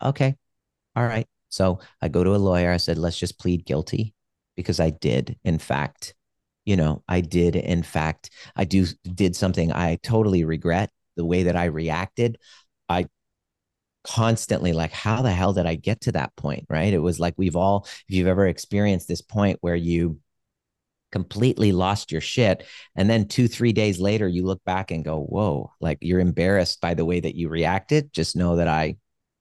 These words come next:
a hundred percent can relate. And that's b-, exactly what it was. But more importantly, how do I make sure that never happens again? And that's how Trigger Proof was born. I went through the legal process. It took about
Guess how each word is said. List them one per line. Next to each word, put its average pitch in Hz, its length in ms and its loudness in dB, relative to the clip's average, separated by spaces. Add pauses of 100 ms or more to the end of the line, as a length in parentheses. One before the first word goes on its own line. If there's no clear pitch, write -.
(340)
a 107 320 2
hundred 123 260 2
percent 101 360 -2 (420)
can 98 180 0
relate. 85 460 0
And 87 180 0
that's 87 220 -2
b-, - 200 -14
exactly 90 720 -2
what 85 120 0
it - 80 -2
was. 95 260 -2
But 110 180 -2 (100)
more 104 160 2
importantly, 104 500 0
how 87 140 -2
do 98 100 2
I 92 80 2
make 87 220 0
sure 85 200 -4
that 85 280 -2
never 78 220 -2
happens 78 400 -4
again? 82 280 -2
And 90 140 0
that's 113 180 -2
how 104 300 0 (380)
Trigger 95 320 2
Proof 85 340 0
was 78 200 -4
born. 117 440 2 (240)
I 82 80 0
went 82 240 0
through 87 160 0
the 80 100 0
legal 107 320 2
process. 98 600 0
It 95 160 -4
took 131 200 0
about 95 440 2